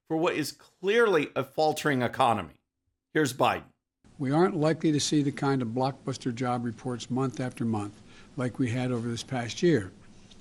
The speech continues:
Speaker 2: But that's a good thing. That's a sign of a healthy economy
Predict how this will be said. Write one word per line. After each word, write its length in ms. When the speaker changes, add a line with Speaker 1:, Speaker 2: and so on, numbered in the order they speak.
Speaker 2:
But 120
that's 240
a 40
good 300
thing. 320
That's 200
a 60
sign 440
of 80
a 40
healthy 360
economy 560